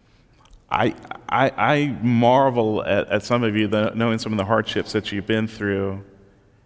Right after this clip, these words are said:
and knowing the faith that you have and the trust in Jesus that you, that you have. And that's the beautiful thing that we have as a community of faith, that we can hold each other up. 'Cause, you know, those disciples weren't in the boat by themselves, they were together.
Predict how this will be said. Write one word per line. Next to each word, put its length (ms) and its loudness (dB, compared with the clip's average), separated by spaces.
and 160 0
knowing 240 2
the 80 -2
faith 400 -2
that 160 -8
you 80 -8
have 440 -2
and 160 -4
the 60 -4
trust 400 -2
in 80 -6
Jesus 380 -6
that 240 -16
you, 80 -12
that 200 -4
you 60 -8
have. 320 -6
And 120 2
that's 180 2
the 100 0
beautiful 340 -2
thing 260 -4
that 120 0
we 140 0
have 260 0
as 100 -2
a 40 -12
community 360 -2
of 80 -4
faith, 300 2
that 160 -4
we 500 0
can 180 -2
hold 360 2
each 220 -4
other 280 2
up. 380 -2
'Cause, 160 0
you 80 4
know, 100 4
those 200 4
disciples 520 2
weren't 160 4
in 60 2
the 80 2
boat 260 4
by 140 4
themselves, 500 0
they 80 2
were 140 -2
together. 640 -2